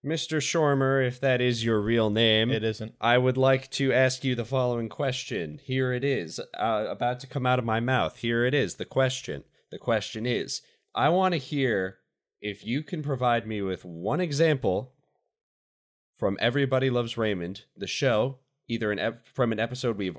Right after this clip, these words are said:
Speaker 1: already talked about on the podcast or have not yet, that proves and demonstrates that Frank is a compassionate and caring individual whose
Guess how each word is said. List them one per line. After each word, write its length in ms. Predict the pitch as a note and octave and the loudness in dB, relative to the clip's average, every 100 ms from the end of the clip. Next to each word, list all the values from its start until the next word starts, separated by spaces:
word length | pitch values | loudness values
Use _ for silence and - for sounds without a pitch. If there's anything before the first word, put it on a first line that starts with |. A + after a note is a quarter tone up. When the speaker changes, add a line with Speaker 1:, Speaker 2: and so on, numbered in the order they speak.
| - | 2
Speaker 1:
already 380 | B2+ D3 C#3+ | 4 4 0
talked 260 | C3 B2+ B2+ | 0 -2 -2
about 200 | C3+ A#2+ | -2 -2
on 80 | A#2+ | -2
the 80 | G#2+ | -4
podcast 640 | A#2 A#2 A2 B2+ A#2 - | -2 -2 -2 -2 -2 -2
or 120 | G2 | -4
have 280 | F2 A2 B2+ | 0 0 0
not 300 | A#2+ B2+ A#2+ | 0 -2 -2
yet, 420 | G#2 A#2 - - - _ _ _ _ _ | 0 0 0 -8 -18 _ _ _ _ _
that 260 | G2+ F2+ - | -2 -2 -2
proves 540 | - D3 E3 E3+ E3+ | -6 -2 0 0 -4
and 300 | - G2+ F#2+ - | -4 -4 -4 -2
demonstrates 880 | C#3 D3 C3 - B2 A2+ A#2 - - _ _ - | 0 0 -4 -4 -2 -2 -4 -10 -10 _ _ -4
that 180 | G#2 - | -4 -4
Frank 640 | - C3+ C#3+ D3 C3+ - _ _ _ - | -2 0 2 0 -8 -20 _ _ _ -10
is 140 | F#2+ | -6
a 100 | F#2 | -6
compassionate 840 | - F#2 - B2 C#3 - C#3+ D3 _ _ - | -6 -10 -4 -2 -2 -2 -4 -6 _ _ -14
and 160 | D#2+ | -14
caring 380 | - A#2+ C#3 D3+ | -6 -2 0 0
individual 800 | C#3+ C3+ C3 A#2+ A#2+ A2+ A2+ A#2 _ _ _ _ _ _ _ | -4 -2 -2 -2 -2 0 -2 -6 _ _ _ _ _ _ _
whose 380 | A#2+ G#2+ F#2+ - | -2 0 -2 -6